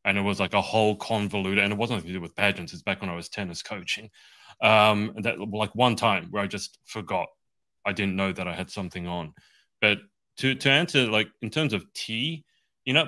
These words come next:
pageant girls always ask me for advice. I don't know if you get this 'cause, you know, you and I are both connected with so many people, so they want to pick our brains, and I'm fine with that. Um, and, but people are always looking for, like, the secret to win, like, some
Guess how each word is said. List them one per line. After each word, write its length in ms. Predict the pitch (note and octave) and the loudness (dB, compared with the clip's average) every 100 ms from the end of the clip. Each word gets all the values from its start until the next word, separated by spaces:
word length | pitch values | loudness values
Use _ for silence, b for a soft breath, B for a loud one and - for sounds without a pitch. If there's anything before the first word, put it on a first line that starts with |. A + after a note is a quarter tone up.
| - | 2
pageant 320 | C3+ C3+ B2+ | 2 2 0
girls 200 | A2+ G2+ | 0 0
always 260 | G#2+ G#2+ G2+ | 0 0 2
ask 280 | G#2 G2 | 0 -2
me 460 | A2+ G#2+ G#2 G#2 G2 | -6 -4 -2 -4 -8
for 180 | - G#2 | -6 -4
advice. 580 | F#2 F#2+ F#2 - - - G#2+ | -4 -2 -4 -4 -10 -10 -10
I 60 | |
don't 160 | F#2+ G2+ | -6 -4
know 60 | |
if 100 | F2 | -4
you 100 | F2 | -8
get 240 | F2+ F#2+ D2+ | -6 -6 -6
this 260 | F2+ - | -10 -10
'cause, 280 | - F#2+ D#2+ | -12 -12 -10
you 80 | F#2 | -10
know, 100 | D#2 | -10
you 260 | E2 F#2+ F2+ | -8 -6 -8
and 160 | D#2+ | -8
I 140 | E2 E2+ | -8 -8
are 80 | D2 | -8
both 160 | F2 E2 | -10 -6
connected 300 | G2 F#2+ F#2+ | -6 -4 -8
with 120 | D#2+ | -8
so 140 | - | -6
many 200 | F2+ F2+ | -4 -4
people, 280 | F2 A#2 F#2+ | -4 -6 -6
so 140 | E2+ F#2 | -6 -4
they 80 | F#2 | -2
want 260 | F#2 F#2+ | 0 -2
to 80 | F2+ | -4
pick 180 | - G2 | -8 0
our 140 | F#2 | 0
brains, 340 | E2 G#2+ A2 G2+ | 2 2 2 2
and 100 | D3 | 0
I'm 120 | F#3+ | 0
fine 360 | - E2 D2 D2 | -2 -8 -8 -12
with 120 | - | -4
that. 260 | B2+ D#3+ b b b b b _ G#2+ | 0 0 b b b b b _ 4
Um, 280 | G#2+ A2 A2 | 4 4 0
and, 120 | A2+ | 0
but 120 | B2 | 2
people 200 | D#3 F3 | 2 2
are 20 | |
always 160 | C#3 A2+ | 0 0
looking 120 | A#2 | -4
for, 80 | A2+ | -2
like, 140 | G2 | -4
the 60 | G2 | -6
secret 400 | - A2 G2 G#2+ | -12 -12 -12 -12
to 80 | - | -12
win, 360 | E2 G2 D#3+ F3+ _ _ - | -8 -6 -6 -8 _ _ -6
like, 140 | F#2+ | -6
some 580 | - - A2 G#2+ G#2+ F#2+ | -2 2 2 2 -2 -6